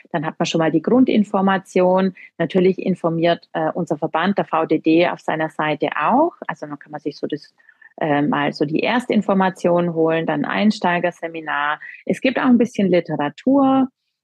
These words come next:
Also ich habe vor langer Zeit mal ein Buch geschrieben auch über Distanzreiten. Und, ähm, dann, äh, kann man eben auf so einem Einsteigerseminar so diese Grund-,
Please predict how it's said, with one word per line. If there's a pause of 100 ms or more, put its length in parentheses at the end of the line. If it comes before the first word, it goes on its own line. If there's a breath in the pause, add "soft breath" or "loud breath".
(100)
Also
ich
habe
vor
langer
Zeit
mal
ein
Buch
geschrieben
auch
über
Distanzreiten. (540 loud breath)
Und,
ähm, (760)
dann,
äh, (500 loud breath)
kann
man
eben
auf
so
einem
Einsteigerseminar
so
diese
Grund-,